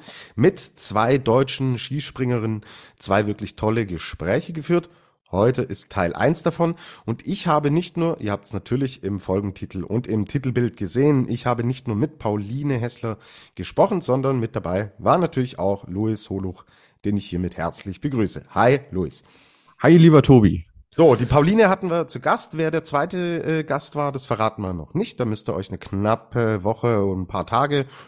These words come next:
Speaker 1: wir haben jetzt gedacht, komm, machen wir, äh, die Frequenz jetzt ein bisschen geringer, da ihr so lange warten musstet. Das müsst ihr euch, wie gesagt, ein paar Tage gedulden.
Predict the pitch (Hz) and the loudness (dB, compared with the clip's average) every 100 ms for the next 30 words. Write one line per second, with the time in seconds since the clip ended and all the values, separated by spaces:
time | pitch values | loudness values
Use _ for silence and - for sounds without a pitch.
0 | _ 113 131 113 - 98 101 - 135 131 | _ 4 4 2 -2 -4 -2 0 0 -2
1 | - - 101 104 98 95 95 92 92 92 | -12 -4 -2 0 -2 -2 -2 0 -2 -4
2 | 98 - 87 120 127 113 101 101 90 98 | -6 -10 0 2 2 -2 -4 -6 -6 -8
3 | - 90 87 _ - 90 143 151 113 98 | -6 -6 -6 _ -8 -2 2 2 2 -2
4 | 92 90 95 95 87 92 - 113 101 - | -2 -4 -4 -4 -4 -6 -4 -6 -6 -8
5 | - - - - 107 - 113 131 131 123 | -8 -14 -14 -4 -4 -2 -2 0 2 2
6 | 127 123 113 123 - 127 117 123 123 120 | 0 -2 0 0 0 -4 -2 -4 -2 -4
7 | 110 - 98 - 113 156 170 160 | -4 -8 -10 -2 2 4 2 -2